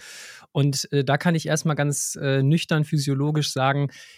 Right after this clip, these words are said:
im Körper verbrennt nichts, ne? Also wir gehen jetzt irgendwie nicht in Flammen auf, das wäre auch nicht so gut. Deswegen sollte man auch immer eher von Fettstoffwechsel oder auch Kohlenhydratstoffwechsel sprechen.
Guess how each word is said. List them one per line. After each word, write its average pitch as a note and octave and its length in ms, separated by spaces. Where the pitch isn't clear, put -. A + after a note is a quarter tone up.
im C#3 100
Körper D3+ 300
verbrennt C#3+ 420
nichts, - 480
ne? C3+ 160
Also C3 220
wir B2+ 60
gehen D3 220
jetzt C#3+ 200
irgendwie C#3 240
nicht - 280
in C#3 160
Flammen D#3 360
auf, D#3+ 240
das - 160
wäre C3+ 180
auch C3+ 60
nicht D3 180
so C#3 60
gut. F3 220
Deswegen E3 480
sollte E3 240
man D#3+ 140
auch C#3 100
immer D#3 320
eher D3 260
von C3+ 280
Fettstoffwechsel - 1500
oder C3 200
auch C3+ 180
Kohlenhydratstoffwechsel C#3+ 1300
sprechen. F3+ 580